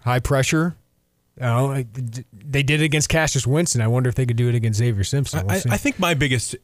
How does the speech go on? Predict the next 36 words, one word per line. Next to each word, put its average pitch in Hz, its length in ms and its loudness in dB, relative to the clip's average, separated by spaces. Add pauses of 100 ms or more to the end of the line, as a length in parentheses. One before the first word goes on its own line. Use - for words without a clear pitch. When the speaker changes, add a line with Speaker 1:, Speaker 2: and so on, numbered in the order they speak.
(120)
Speaker 2:
concern 117 480 -2
right 104 160 0
now 98 240 0
is 90 160 -2
the 101 180 0
identity 90 560 -2 (180)
and 113 140 0
the 95 60 0
leadership. 95 680 -2
And, 123 140 -2
and, - 100 -2
and 147 140 2
Speaker 1:
Mine's, 175 220 2
Speaker 2:
that 151 80 2
Speaker 1:
mine 170 240 2
is 160 120 0
player 156 600 0
leadership. 107 460 -2
Speaker 2:
Yeah, 104 200 2
those 110 260 0
Speaker 1:
I, 220 40 2
Speaker 2:
are - 20 2
Speaker 1:
I - 40 2
Speaker 2:
the 165 60 2
Speaker 1:
feel 180 80 4
like 147 180 0
Brad 151 260 4
Underwood 131 360 2
has 110 240 2
to - 80 -10
take 120 260 -2
over 95 280 0
now. 85 300 -6
Speaker 2:
And 147 220 0
he 120 380 2
did 110 320 -2